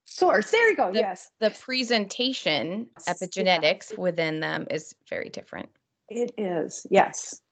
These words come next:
Speaker 1: Yes.
Speaker 2: Let's talk about Jessica McNabb. She did a ted Talk. It's called How to A D H D, and she shares her story. Very moving story, by the way, if people wanna check it out. She, she does a great job of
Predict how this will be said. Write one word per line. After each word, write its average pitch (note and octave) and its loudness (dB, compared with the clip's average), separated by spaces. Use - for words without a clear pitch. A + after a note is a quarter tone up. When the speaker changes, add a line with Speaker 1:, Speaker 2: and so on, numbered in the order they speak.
Speaker 1:
Yes. - -6
Speaker 2:
Let's - -4
talk B3+ -8
about F3+ 2
Jessica E3 -2
McNabb. D3+ 0
She - -6
did E3+ 2
a D3+ 2
ted D#3 -2
Talk. - -2
It's - -10
called D#3 -2
How E3 0
to D#3+ -4
A D#3 2
D D3 0
H D3+ -4
D, D#3 -2
and D3+ -2
she E3 -6
shares F#3 2
her E3 -2
story. D3+ -2
Very F#3 6
moving D#3+ 4
story, D3 -2
by D3+ -2
the D#3 -2
way, C#3+ 2
if - -2
people D3+ -4
wanna D#2 -2
check - -8
it - -2
out. - -2
She, - -8
she - -4
does F3+ 4
a E3+ 0
great D#3+ -2
job F3 2
of - -4